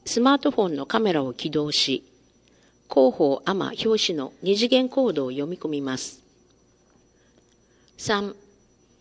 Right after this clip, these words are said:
モーションペーパーが表示されるためタップし、読み込みが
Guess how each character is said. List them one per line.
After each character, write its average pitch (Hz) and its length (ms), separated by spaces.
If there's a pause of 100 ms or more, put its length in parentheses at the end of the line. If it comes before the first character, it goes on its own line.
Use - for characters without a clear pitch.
(220)
モ 240 160
ー - 20
シ 262 120
ョ 269 80
ン 262 60
ペ 269 160
ー 240 80
パ 135 380
ー - 40
が 208 80
表 247 280
示 233 100
さ 220 160
れ 214 120
る 151 100
た 127 140
め 123 240 (180)
タ 233 120
ッ - 20
プ - 180
し、 - 320 (640)
読 214 140
み 254 140
込 247 120
み 226 160
が 190 220